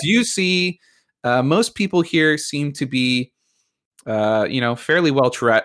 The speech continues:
dressed, but there does seem to be one really slight guy that's down the road a bit, um, just kinda staying out of everyone's way.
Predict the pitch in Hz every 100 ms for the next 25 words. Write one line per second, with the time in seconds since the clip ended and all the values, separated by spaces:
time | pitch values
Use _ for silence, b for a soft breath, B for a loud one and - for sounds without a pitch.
0 | - 117 117 127 - 123 123 127 151 -
1 | 175 147 127 - 139 139 113 113 131 110
2 | 117 131 127 - - 107 110 131 - 127
3 | 120 123 127 127 117 - - 123 123 107
4 | 117 117 110 107 110 - b b b b
5 | 104 107 107 107 113 - - - 113 110
6 | - 113 113 110 107 110 107 107 135 135
7 | 131 131